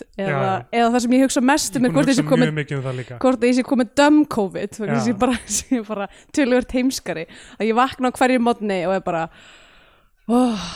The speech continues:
Speaker 1: my god, er ég með long“, þú veist, bara, ég vakna ekki eftir þreytt og ég er alltaf heimsk á morgnana, það er,
Speaker 2: Já.
Speaker 1: um,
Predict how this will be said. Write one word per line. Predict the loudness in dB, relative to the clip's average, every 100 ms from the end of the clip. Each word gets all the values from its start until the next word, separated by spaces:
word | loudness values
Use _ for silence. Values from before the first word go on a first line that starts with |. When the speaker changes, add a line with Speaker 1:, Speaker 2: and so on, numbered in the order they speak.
| -8
Speaker 1:
my | -6
god, | -4 -4 -4 -8 -14 -6 0
er | 2 2 0 -6 _ -4
ég | 0 2 0
með | 0 -2
long“, | -2
þú |
veist, | -4 -4 -4
bara, | -4
ég | -2
vakna | -2 0 0
ekki | 2
eftir | 0 -2 2
þreytt | 2 0 -8 -14 -14 -6
og | -2 -2
ég | -2 -2
er | -2
alltaf | -4
heimsk | -4 -6 -8
á | -10
morgnana, | -10 -10 -8
það | -6
er, | -4
Speaker 2:
Já. | -6 -14 _ -18 -4 -2 0 -2
Speaker 1:
um, | -4